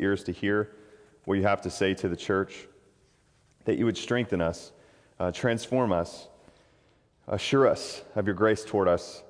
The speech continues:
and make us ready for the coming of your Son, our Savior, Jesus Christ. It's in his name that we pray. Amen. Please be seated. One of my favorite movies is that critically acclaimed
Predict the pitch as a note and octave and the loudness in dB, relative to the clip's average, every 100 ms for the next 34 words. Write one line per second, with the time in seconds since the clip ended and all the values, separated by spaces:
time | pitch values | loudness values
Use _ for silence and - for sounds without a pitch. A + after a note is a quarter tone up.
0 | - _ _ - F#2+ G#2 G#2+ - G2+ F#2+ | -20 _ _ -6 0 2 0 2 4 4
1 | F#2 F#2 F2+ - G2+ F#2 F2+ D#2+ - - | 2 0 0 0 2 2 0 -4 -18 -20
2 | - G2 F#2 - G2 F2+ F2+ F2 F#2 E2+ | -6 -2 -2 0 -2 0 0 0 -2 0
3 | E2+ D#2+ E2 D#2+ - - D#2 D#2 - - | -2 -4 -6 -6 -8 -8 -6 -6 -12 -20
4 | _ _ _ _ _ _ - F2 - D#2+ | _ _ _ _ _ _ -12 -12 -8 -8
5 | E2+ A2 G2 F2+ E2+ E2+ F2+ D#2 D#2 D2+ | -2 -2 -2 -4 -2 -4 -6 -8 -8 -10
6 | - _ _ _ - C3+ G2+ E2+ D2+ D2 | -12 _ _ _ -20 -20 -16 -14 -14 -16
7 | _ _ _ _ - G2+ - D#2+ E2+ D2 | _ _ _ _ -6 -6 -6 -8 -6 -6
8 | - _ _ _ _ _ _ _ _ _ | -14 _ _ _ _ _ _ _ _ _
9 | _ _ _ _ _ - - - - - | _ _ _ _ _ -20 -20 -20 -20 -20
10 | - _ _ - B2 B2 A#2 C#3 B2+ C3 | -20 _ _ -2 2 4 6 6 6 4
11 | C3 C3 B2 G#2+ - A#2 G#2+ - A2 G#2+ | 4 6 4 2 2 4 4 2 4 4
12 | - - - - - D3 C3 C3 B2+ A#2 | 0 -10 -20 -8 0 2 4 4 4 2
13 | - G#2 - C3+ A#2+ A#2 G#2+ | 0 -4 -2 0 2 2 0